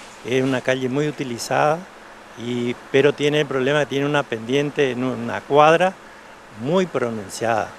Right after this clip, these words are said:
y es un peligro para los peatones, principalmente para los chicos que circulan por la calle.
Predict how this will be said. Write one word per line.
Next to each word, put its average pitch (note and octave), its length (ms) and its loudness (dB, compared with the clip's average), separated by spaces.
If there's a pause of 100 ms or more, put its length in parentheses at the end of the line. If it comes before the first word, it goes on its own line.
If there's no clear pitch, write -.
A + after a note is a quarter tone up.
(300)
y A#2 100 0
es C3 180 0
un C3+ 120 -4
peligro D#3 600 -2 (600)
para A2+ 280 2
los A2+ 180 -4
peatones, C#3 600 0
principalmente A#2+ 760 -8
para A2+ 180 -2
los G2+ 160 -10
chicos C#3 320 -4
que A#2+ 320 -2
circulan B2 560 -2
por A#2 140 -2
la A2+ 140 -2
calle. D#3 380 0